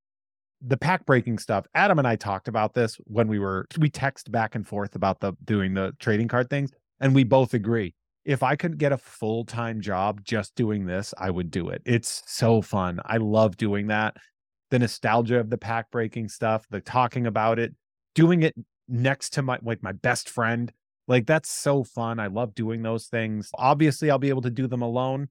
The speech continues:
as well, especially when it's stuff that's more oriented towards my interests that Adam doesn't give a shit about.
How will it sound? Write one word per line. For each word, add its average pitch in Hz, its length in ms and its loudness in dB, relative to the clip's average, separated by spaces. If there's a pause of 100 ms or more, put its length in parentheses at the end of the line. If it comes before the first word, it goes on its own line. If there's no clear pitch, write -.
as 117 160 -6
well, 110 300 4
especially 113 400 -2
when 101 120 -6
it's - 140 -12
stuff - 260 -4
that's - 220 -6
more 90 480 0
oriented 90 600 -2
towards 90 380 -4
my 85 200 -2
interests 87 460 -4
that 87 140 0
Adam 87 220 0
doesn't 85 200 -4
give 92 140 -4
a - 40 -12
shit 87 260 -8
about. 87 320 -2